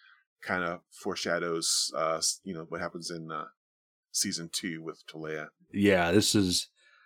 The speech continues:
Speaker 2: you know, this, this whole, uh, this, this series here turns into just a, an, an additional segment to that whole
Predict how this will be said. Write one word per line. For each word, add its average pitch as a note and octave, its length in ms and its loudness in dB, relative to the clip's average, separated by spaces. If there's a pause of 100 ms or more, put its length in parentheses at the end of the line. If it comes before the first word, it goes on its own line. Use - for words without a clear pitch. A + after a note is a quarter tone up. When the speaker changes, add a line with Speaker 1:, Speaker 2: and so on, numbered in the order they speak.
(140)
Speaker 2:
you A2 80 6
know, F2 100 4
this, F#2+ 180 4
this A2 220 6
whole, F#2 440 4 (540)
uh, - 340 -2 (1500)
this, F#2 420 0
this G#2 200 6
series E2 400 2
here E2 240 -2
turns E2+ 340 -6
into D#2 420 -6
just E2+ 260 -2
a, D#2+ 360 -6
an, F#2+ 120 0
an F#2+ 260 2
additional G2 480 6
segment F#2 540 4
to F2 80 -6
that E2+ 220 0
whole F2 300 -4